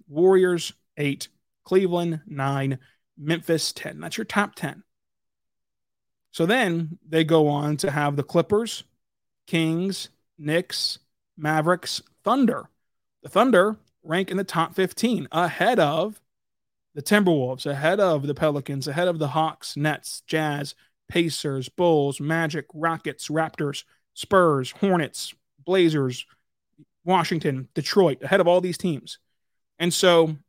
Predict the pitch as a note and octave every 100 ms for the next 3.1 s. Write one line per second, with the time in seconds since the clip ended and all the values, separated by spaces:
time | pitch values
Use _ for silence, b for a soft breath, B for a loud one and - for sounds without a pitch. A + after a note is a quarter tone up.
0 | _ _ _ _ _ _ _ _ _ _
1 | D3+ F#3+ G#3+ D4+ C#4+ G#3 F3 E3+ - F#3
2 | D#3+ C#3+ D3+ C#3 - D3+ - G#3 F#3+ C3+
3 | -